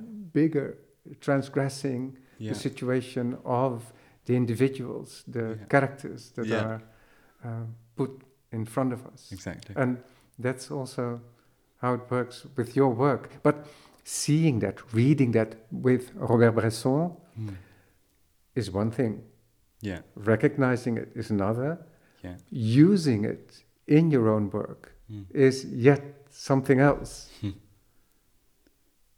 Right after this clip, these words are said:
Speaker 2: Yeah.
Speaker 1: Your work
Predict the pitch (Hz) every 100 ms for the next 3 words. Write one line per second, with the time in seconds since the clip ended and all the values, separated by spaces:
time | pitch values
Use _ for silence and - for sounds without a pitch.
0 | _ - 101 90 - _ _ _ _ _
1 | _ _ - - _ _ _ _ _ _
2 | _ _ _ _ _ _ - 135 135 113
3 | 147 170 165